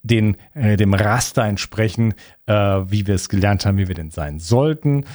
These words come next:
sondern hier geht es darum, dass wir, ja, in der Lage sind, auch uns erstmal so anzunehmen, wie wir sind und nicht uns verstellen müssen, ähm,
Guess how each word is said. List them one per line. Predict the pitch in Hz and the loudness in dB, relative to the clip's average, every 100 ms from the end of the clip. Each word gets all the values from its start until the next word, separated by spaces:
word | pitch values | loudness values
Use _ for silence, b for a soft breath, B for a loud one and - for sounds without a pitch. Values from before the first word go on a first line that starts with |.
| B B | B B
sondern | - 107 104 101 98 107 | -6 -2 2 2 0 -4
hier | 101 113 98 | -4 -2 0
geht | 113 | -2
es | 104 - | -6 -4
darum, | 101 104 110 110 104 | 0 0 2 0 0
dass | 95 - 107 | -4 -6 -2
wir, | 90 95 _ | -2 -4 _
ja, | - - | -18 -14
in | 104 | -6
der | 98 | -2
Lage | 92 101 120 110 | 0 0 2 0
sind, | 104 101 - - | 0 -2 -2 -6
auch | 95 92 - 302 135 | -4 -4 -8 -20 -18
uns | 90 - _ | -16 -18 _
erstmal | 143 135 120 107 92 | -4 -2 0 -2 -2
so | 92 95 123 135 - | -4 0 2 0 -2
anzunehmen, | 110 127 - 110 104 101 101 B B - | -2 -2 0 0 2 0 -2 B B -6
wie | 98 | -4
wir | 98 | -4
sind | 90 117 139 139 - | -2 0 0 -2 -8
und | - 101 95 - | -4 -2 -2 -6
nicht | 110 113 131 143 - - - | 0 2 2 0 -6 -16 -4
uns | 110 101 | -2 -2
verstellen | 107 - - 107 113 101 | -6 -6 0 0 2 0
müssen, | 95 - 92 - B B B B | -2 -4 -6 -6 B B B B
ähm, | - 98 90 85 82 | -6 -4 -4 -6 -14